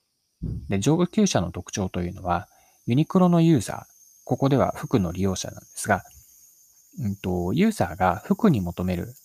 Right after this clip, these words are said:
ユーザーとして服に求める機能レベルが高いことなんですね。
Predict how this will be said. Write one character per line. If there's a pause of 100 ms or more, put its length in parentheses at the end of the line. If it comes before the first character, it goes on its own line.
(1300)
ユ
ー
ザ
ー
と
し
て
服
に
求
め
る
機
能
レ
ベ
ル
が
高
い
こ
と
な
ん
で
す
ね。